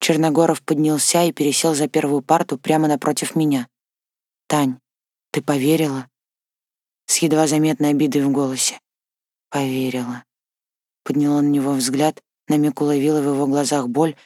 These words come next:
и что-то щелкнуло в груди. Хотелось верить, хотелось, но было так страшно, ведь ошибка может стать фатальной. «Я же слово дал, что никогда не обижу», продолжил Андрей. Я вспомнила и другое его обещание.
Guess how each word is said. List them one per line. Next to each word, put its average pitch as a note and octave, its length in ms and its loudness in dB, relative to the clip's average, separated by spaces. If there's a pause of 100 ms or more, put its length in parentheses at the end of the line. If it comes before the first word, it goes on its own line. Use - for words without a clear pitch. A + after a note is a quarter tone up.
(180)
и D3 60 -6
что-то D3 320 -2
щелкнуло C#3 560 0
в B2+ 40 -4
груди. B2+ 420 -4 (680)
Хотелось D#3+ 580 0
верить, C#3 260 -2
хотелось, D3+ 580 0 (340)
но D#3+ 80 0
было E3 240 0
так - 240 -4
страшно, F#3 640 0 (400)
ведь D3+ 180 -2
ошибка F#3 360 0
может E3 280 0
стать - 220 0
фатальной. D3 640 0 (460)
«Я D#3+ 120 2
же E3+ 120 2
слово E3 500 2
дал, D#3 260 2
что - 180 -2
никогда D3 380 0
не D#3+ 140 2
обижу», D3 440 0
продолжил C#3+ 540 -2
Андрей. C3+ 420 -2 (540)
Я D3+ 140 -2
вспомнила D#3+ 560 0
и D#3 80 2
другое D3+ 360 2
его C3+ 160 -2
обещание. B2+ 720 -2